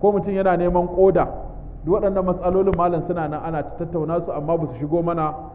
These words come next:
nan ƙasar ba. Amfanin wani zaure da aka taɓa yi kenan lokacin sarki musulmi, ah, da suki. An yi wani zaure na malamai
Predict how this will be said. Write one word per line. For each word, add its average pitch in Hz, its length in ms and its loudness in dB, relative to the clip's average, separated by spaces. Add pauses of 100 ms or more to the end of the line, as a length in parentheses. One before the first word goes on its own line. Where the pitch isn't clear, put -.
(140)
nan 156 160 -2
ƙasar 147 300 -2
ba. 113 160 -6 (400)
Amfanin 175 440 2
wani 233 180 4
zaure 214 340 10
da 180 120 4
aka 196 140 0
taɓa 180 260 2
yi 180 160 4
kenan 165 280 0
lokacin 175 420 -2
sarki 185 280 0
musulmi, 175 580 -2 (440)
ah, 147 340 2 (120)
da 151 160 8
suki. 175 320 0 (720)
An 190 160 2
yi 202 60 2
wani 202 260 6
zaure 202 320 10
na 175 140 2
malamai 165 400 4